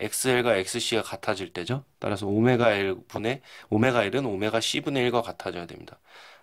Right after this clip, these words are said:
따라서 C는 오메가 제곱 L 분의 일이 되고, 주어진 값을 대입하면 백십칠 마이크로페럿이 나옵니다.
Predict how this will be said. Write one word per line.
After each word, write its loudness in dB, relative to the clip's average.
따라서 0
C는 4
오메가 4
제곱 0
L 2
분의 2
일이 -2
되고, -4
주어진 0
값을 -4
대입하면 -2
백십칠 2
마이크로페럿이 0
나옵니다. -6